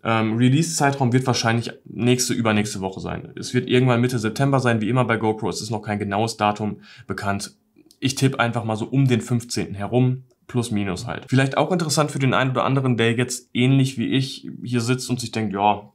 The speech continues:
klingt ja alles ganz nett, aber ganz ehrlich, das sind keine Kaufkriterien,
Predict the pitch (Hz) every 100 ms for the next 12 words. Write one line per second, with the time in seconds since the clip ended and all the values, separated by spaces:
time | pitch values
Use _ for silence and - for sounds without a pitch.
0 | - 123 127 110 113 - 101 - 107 104
1 | 95 98 98 95 - 104 104 95 98 -
2 | 117 120 - 107 107 104 107 104 98 98
3 | 95 98 95